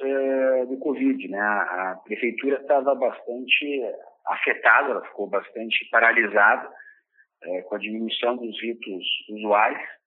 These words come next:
e esse foi um fator que tava, a, que afetou de forma objetiva o trâmite das, das aprovações. E isso foi equacionado há pouco tempo, e a gente já sentiu um efeito,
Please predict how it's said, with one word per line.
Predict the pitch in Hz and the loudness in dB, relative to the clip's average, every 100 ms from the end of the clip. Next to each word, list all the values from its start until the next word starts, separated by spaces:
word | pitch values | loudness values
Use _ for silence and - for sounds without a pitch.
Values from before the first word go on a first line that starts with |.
| _ _ _ - | _ _ _ -14
e | - 180 | -4 -4
esse | - - 131 | -2 -6 -8
foi | 139 | -6
um | 131 135 131 | -4 -4 -4
fator | 139 127 131 123 | -2 -2 -4 -6
que | 127 | -4
tava, | - 123 131 | 2 2 4
a, | 131 123 107 110 107 107 110 107 | 4 4 2 0 0 -2 -4 -4
que | - | 0
afetou | 117 - 117 127 135 | 0 -2 -6 -2 -2
de | 135 - | -2 0
forma | 117 120 117 | 0 2 0
objetiva | 107 113 107 - 120 123 127 123 117 110 95 | -2 -6 -2 -2 -2 0 4 4 4 4 2
o | 87 | -4
trâmite | - 120 123 - | -2 2 2 0
das, | - - - _ _ _ _ _ | -2 -4 -8 _ _ _ _ _
das | 101 98 101 | -6 -6 -6
aprovações. | - 120 120 - 104 95 80 _ _ _ _ _ _ _ _ | -2 2 2 0 -2 -4 -6 _ _ _ _ _ _ _ _
E | 113 135 | -4 0
isso | 135 - - - | 0 0 -4 0
foi | 147 151 151 151 147 139 120 | 2 4 2 -2 -2 -2 -4
equacionado | 123 - 135 - 135 127 131 135 | -6 0 0 0 0 4 4 4
há | - - | 0 -4
pouco | 185 190 - | 0 0 -2
tempo, | 139 131 180 - - _ _ - | -4 -2 -4 -8 -20 _ _ -8
e | |
a | 123 | -6
gente | 139 135 | -2 2
já | 156 - | 4 2
sentiu | 151 139 147 147 | -2 2 2 2
um | 151 156 | -2 -2
efeito, | 139 - 143 143 143 156 156 156 | -4 -4 -4 -4 -6 -6 -6 -10